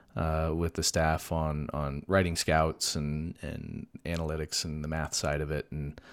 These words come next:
uh, projections and different things like that. And just did it as, as for fun,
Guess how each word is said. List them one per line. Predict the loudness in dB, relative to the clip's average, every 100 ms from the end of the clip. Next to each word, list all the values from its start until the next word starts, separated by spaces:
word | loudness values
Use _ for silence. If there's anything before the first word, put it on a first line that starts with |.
| -20 -16 -4
uh, | -2 0
projections | 2 4 4 4 0 0 0
and | -2
different | -2 -4 -2
things | -2 0
like | 0 2
that. | 2 2 2
And | 2 2 4
just | 6
did | 6 6
it | 6
as, | 4 2 0 0 -6 -10 -10 -8
as | -8
for | -2 0
fun, | 2 0 2